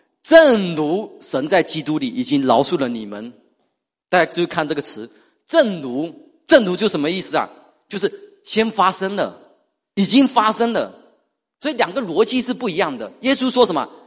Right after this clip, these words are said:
？“你要先饶恕，神才饶恕你。”而保罗是说什么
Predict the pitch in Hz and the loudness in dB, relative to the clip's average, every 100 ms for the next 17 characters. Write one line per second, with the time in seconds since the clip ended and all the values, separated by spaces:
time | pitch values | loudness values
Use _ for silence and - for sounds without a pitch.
0 | _ _ - 196 190 254 269 - 269 247 | _ _ -6 -4 2 4 6 4 2 4
1 | 175 175 220 277 - - _ _ _ _ | 4 6 2 0 -6 -16 _ _ _ _
2 | _ - - 170 196 - 143 135 143 - | _ -12 -6 -6 -6 -4 0 0 0 -2
3 | 170 139 95 - _ _ _ _ _ _ | -6 -6 -12 -20 _ _ _ _ _ _
4 | _ - - 240 170 214 247 269 247 190 | _ 2 6 8 8 6 6 2 0 0
5 | 151 110 | -2 -4